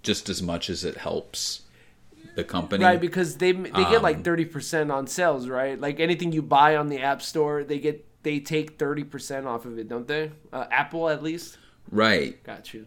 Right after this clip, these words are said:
Speaker 1: Yeah, so if the game is free for the day, then, like, obviously the company's not making money, but they're probably making something from Apple.
Speaker 2: Right.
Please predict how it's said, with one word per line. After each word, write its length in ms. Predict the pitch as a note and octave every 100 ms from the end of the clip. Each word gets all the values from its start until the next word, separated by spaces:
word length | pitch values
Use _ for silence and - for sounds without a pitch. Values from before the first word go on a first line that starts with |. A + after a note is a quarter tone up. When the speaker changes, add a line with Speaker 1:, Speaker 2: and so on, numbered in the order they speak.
| -
Speaker 1:
Yeah, 460 | G#2+ A#2+ G#2 D#2+
so 240 | E2+ A#2+ A2
if 120 | -
the 80 | A2+
game 340 | A#2+ B2 A#2
is 140 | F#2
free 680 | - - C#3 D#3+ G2 F2+ - - _
for 200 | - F#2
the 100 | F2
day, 460 | E2+ C2+ C#2 F2+ - - - - -
then, 720 | F#2 F2+ F2+ F2 E2+ E2+ F2 - - _ - -
like, 200 | - F2+ -
obviously 480 | F2+ F#2+ F#2 - F#2+
the 100 | F2+
company's 460 | G2 F2 F2 E2+
not 240 | G2+ F2 E2+
making 400 | F#2 F2+ E2 E2+
money, 340 | G#2+ A2 F2
but 180 | E2 -
they're 100 | E2+
probably 560 | - F#2+ G#2 F#2 E2+
making 560 | F2 E2 F2 C#2+ G#1 G1+ _ - _ - -
something 580 | - - A2+ - D2 C2+
from 200 | - -
Apple. 320 | - F2 - -
Speaker 2:
Right. 320 | C3+ B2